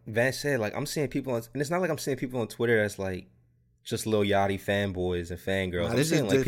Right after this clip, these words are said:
Speaker 1: people
Speaker 2: levels
Speaker 1: whose
Speaker 2: of dick
Speaker 1: music
Speaker 2: riding.
Speaker 1: opinion I respect, like, going hard, like, saying this is a ten out of ten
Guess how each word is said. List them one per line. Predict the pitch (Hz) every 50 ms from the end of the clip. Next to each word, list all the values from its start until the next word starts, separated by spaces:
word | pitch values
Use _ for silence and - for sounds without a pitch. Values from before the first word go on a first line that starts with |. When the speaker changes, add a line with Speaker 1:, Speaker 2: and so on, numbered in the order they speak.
| 135 135
Speaker 1:
people | 135 131
Speaker 2:
levels | 127 120 123 120 120 110 107 -
Speaker 1:
whose | 143 135 131 -
Speaker 2:
of | 120 117
dick | 117
Speaker 1:
music | 117 123 139 139 131 123 135 135 127
Speaker 2:
riding. | - 113
Speaker 1:
opinion | 123 123 - 143 131 131 127 120 113
I | 107 113
respect, | 113 107 104 98 - - - 120 117 110 95 - -
like, | - 101 98 95 90 87 - - - 107
going | 98 113 120 123 120 113 104
hard, | 98 113 113 123 117 104 92 87 87 87
like, | 87 87 92
saying | - - 123 113 110 113
this | 110 -
is | 110 98
a | 95 98
ten | - - - 113
out | 110 95 101
of | -
ten | - - - 120 101 92 92